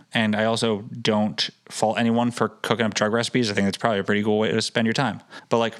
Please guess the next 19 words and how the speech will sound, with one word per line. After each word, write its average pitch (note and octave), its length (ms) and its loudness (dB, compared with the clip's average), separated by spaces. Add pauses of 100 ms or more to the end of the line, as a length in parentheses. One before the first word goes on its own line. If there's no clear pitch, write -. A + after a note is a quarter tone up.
(160)
what C#3 220 2
if E3 140 -4
one B2+ 120 2
of C3 60 -2
the C3 40 0
side, B2+ 480 -2 (220)
this, - 280 -2 (200)
the - 60 -2
side D#3+ 280 0
hustles A2+ 360 0
they G#2 100 0
were F#2+ 60 0
running G2 180 0
at A2 80 -4
the G2 80 0
lab G2+ 240 0
was C3+ 100 0
figuring G#2 380 0
out G2+ 180 -2